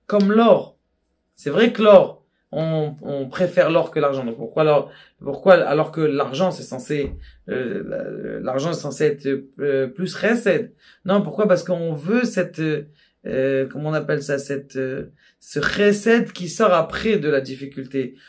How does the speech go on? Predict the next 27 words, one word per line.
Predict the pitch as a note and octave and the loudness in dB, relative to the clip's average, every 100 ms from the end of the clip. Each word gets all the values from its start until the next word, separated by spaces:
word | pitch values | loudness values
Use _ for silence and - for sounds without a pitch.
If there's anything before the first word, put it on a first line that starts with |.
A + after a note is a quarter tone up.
| _ | _
ce | - D3+ | -10 -6
bon | D3 C3+ G3 A3 | -4 -2 2 6
là | G#3 | 6
qui | G3+ D#3 | 4 -4
sort | - D3 | -2 0
après | D3 - F#3 | 0 -2 -4
le, | E3+ D3+ C#3+ C#3 _ _ _ | 0 0 0 -6 _ _ _
après | G2 - - F#3 | -10 -8 -4 0
la, | E3+ D3 C#3+ C#3 C3+ C3+ C3 | 4 4 4 4 2 2 2
a-, | B2+ - C#3 C3+ - | 0 -4 -6 -4 -4
après | D3+ - B3 | -6 -4 0
la, | B3 F3 | 4 6
la | F3+ | 4
restriction, | F3+ G3+ G3 F#3+ F#3 | 4 0 -2 -4 -4
parce | D#3 C#3+ | -4 -4
qu'en | D#3+ | -2
vérité, | E3 F3+ F3 G#3 - - - - | -2 -2 0 0 -2 -10 -20 -14
dans | C#3+ G#3 B3+ | -2 2 4
cette | A#3 A3+ - | 4 0 0
restriction | F3+ G3 - F#3+ - G#3+ A#3 | 0 0 -2 -10 -6 -2 -2
se | - | -2
cache | D#3+ - F3 - - _ - - - | -4 2 2 0 -12 _ -20 -16 -8
Akadosh | C#3+ F3 E3+ D#3 | 0 0 0 -2
Baruch | D#3 D#3 D3+ D3+ | 0 0 0 -2
Hu | D#3 | -2
à | |
l'intérieur. | C#3 C#3 B2+ B2 B2 - | 0 -2 -6 -6 -6 -10